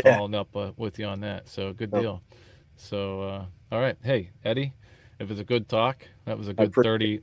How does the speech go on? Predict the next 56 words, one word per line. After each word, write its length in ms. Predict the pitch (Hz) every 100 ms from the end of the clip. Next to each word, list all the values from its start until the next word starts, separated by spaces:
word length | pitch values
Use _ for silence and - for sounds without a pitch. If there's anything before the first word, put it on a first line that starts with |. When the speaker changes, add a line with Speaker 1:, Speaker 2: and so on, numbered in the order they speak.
| -
Speaker 2:
thirty 260 | 123 113
plus 320 | 110 120 117 120
minute 300 | 113 110 -
talk 300 | 107 113 -
there 300 | 113 123 127
on, 300 | 107 107 104
uh, 220 | 101 101
some, 360 | 101 - 104 101
and 100 | 101
maybe 180 | 107 107
we'll 140 | 107
have 140 | 110 107
you 60 |
back 320 | 104 110 107
on. 200 | 110 117
Maybe 120 | 120 127
we 140 | 127
need 160 | 120 113
to 60 | 110
get 160 | 117
you 300 | 113 120 120
and, 440 | - 110 117 120 110
uh, 260 | 107 107 - - -
Channel 260 | - 117 107
Marcus 420 | 107 104 110 -
on 200 | 104 101
here 240 | 101 101
some, 340 | 101 - 98 98
uh, 140 | 98 - - - - - -
you 100 | -
know, 220 | 107 95 101
on 140 | 104
a 40 |
future 400 | 95 110 107 -
to 60 | 104
see 160 | - 113
how 100 | 107
your 120 | 104
seasons 420 | 101 117 107 101 92
went. 260 | 98 -
But, 160 | - 92 -
uh, 120 | 95
Speaker 1:
Yeah, 240 | 113 165 135 - -
yeah, 160 | 120 147
let's 140 | 123
Speaker 2:
yeah. 40 | 101
Speaker 1:
do 120 | 143
a 40 |
roundtable, 600 | 127 135 143 147 139 139
bring, 320 | 117 127 131 131
uh, 400 | 131 131 131 127
bring 400 | 120 135 139 131
some 240 | - 131
guys 420 | 120 117 131 139
and, 340 | 127 123 120 -
uh, 420 | 117 117 117